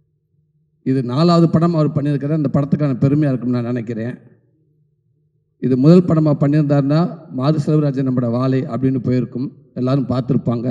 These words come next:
இல்லைன்னு சொல்ல, நல்ல விதமா எழுதியிருப்பாங்க. அதற்கு முன்னாடி மூணு படங்கள் பண்ணி, "மாரி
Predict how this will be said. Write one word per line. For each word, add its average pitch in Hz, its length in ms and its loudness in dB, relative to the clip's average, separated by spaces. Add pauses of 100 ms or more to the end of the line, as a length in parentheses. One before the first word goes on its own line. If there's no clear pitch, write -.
இல்லைன்னு 123 240 -4
சொல்ல, 113 380 -4 (400)
நல்ல 135 240 0
விதமா 131 180 0
எழுதியிருப்பாங்க. 127 600 -2 (1200)
அதற்கு 143 380 2
முன்னாடி 165 540 2
மூணு 156 280 2
படங்கள் 165 360 2
பண்ணி, 147 300 0
"மாரி 147 400 0